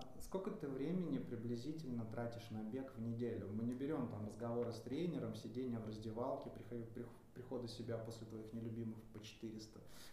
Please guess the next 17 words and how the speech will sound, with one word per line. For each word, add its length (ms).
где-нибудь 400
пятнадцать. 440
Ну, 80
то 80
есть 100
вот 100
чисто 280
беговой 420
работы, 380
чтобы 240
вот 180
понять, 400
сколько 380
нужно 380
тратить, 560
э, 380
время 560